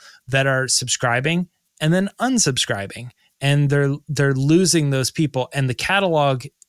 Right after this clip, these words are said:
is not keeping them around. So what they try to do is they're trying to consistently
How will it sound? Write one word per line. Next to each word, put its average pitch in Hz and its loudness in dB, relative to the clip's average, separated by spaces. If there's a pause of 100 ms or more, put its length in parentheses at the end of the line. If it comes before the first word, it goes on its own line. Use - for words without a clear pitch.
(400)
is 147 2
not 139 0
keeping 151 -2
them 131 -2
around. 123 -2
So 135 0
what 131 -2
they 123 -2
try 208 0
to 165 -2
do 123 -2
is 120 -4
they're 127 -8
trying 127 -4
to 120 -6
consistently 127 -4